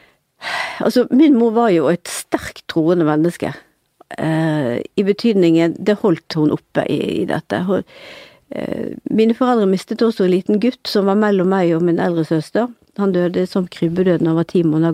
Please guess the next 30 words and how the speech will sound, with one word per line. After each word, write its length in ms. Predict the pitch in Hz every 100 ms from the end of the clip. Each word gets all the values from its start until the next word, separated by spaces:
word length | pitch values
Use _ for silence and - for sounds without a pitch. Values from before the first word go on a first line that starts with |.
| 160
gammel, 240 | 156 214 214
og 80 |
de 80 | 175
fant 320 | - 175 160
han 140 | 156 151
ute 200 | 156 170
i 40 | 175
vognen. 380 | 165 160 226 - - - - - - _ _ _ _ -
Eh, 140 | - -
og 80 | 196
dette 240 | - 254
fortalte 500 | 233 226 240 - 190
mor 200 | 202 185
ikke 240 | 170 220
veldig 280 | 190 180 208
mye 200 | 208 233
om, 80 | 269
men 100 | 220
på 140 | 220
slutten 380 | - 220 - 175
så 140 | - 196
fortalte 460 | 180 - 180 - 165
hun 40 |
litt 160 | 170 165
hva 140 | 165
det 140 | 170 156
hadde 220 | - -
betydd 300 | 156 151 -
for 120 | -
de. 160 | -